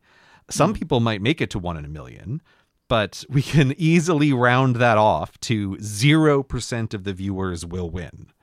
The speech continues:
Speaker 2: Yeah.
Speaker 1: Well, that's kind of a bummer, isn't it? <laughs> Like,
Speaker 2: Mm-hmm.
Speaker 1: that's no fun. Let's play a game.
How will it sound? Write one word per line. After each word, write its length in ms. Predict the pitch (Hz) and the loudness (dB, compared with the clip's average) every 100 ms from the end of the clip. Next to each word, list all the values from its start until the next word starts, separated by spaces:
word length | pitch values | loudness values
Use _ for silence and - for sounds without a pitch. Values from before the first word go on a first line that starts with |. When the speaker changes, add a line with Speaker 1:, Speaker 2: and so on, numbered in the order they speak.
| _ | _
Speaker 2:
Yeah. 180 | 110 98 - _ - | -18 -18 -20 _ 2
Speaker 1:
Well, 320 | 262 269 - _ _ _ _ | 6 4 2 _ _ _ _
that's 240 | 233 277 | 0 0
kind 400 | - - 220 277 | -4 -4 0 2
of 140 | 214 170 | 2 4
a 80 | 165 | 2
bummer, 520 | 123 208 214 82 65 | 2 0 0 -4 -2
isn't 260 | 202 - 85 | 0 0 -4
it? 220 | 76 - | -6 -8
<laughs> 360 | - - - - | -4 -2 -4 -4
Like, 180 | 165 156 | -2 0
Speaker 2:
Mm-hmm. 80 | 175 | 2
Speaker 1:
that's 180 | 156 | 0
no 180 | 294 135 | 2 0
fun. 440 | 110 107 90 104 196 - - - - | 0 -2 -2 -4 -8 -12 -20 -20 -2
Let's 200 | 262 269 | -2 0
play 240 | - 220 | 0 2
a 60 | 185 | 2
game. 500 | 151 208 170 85 - | 2 0 0 -4 -8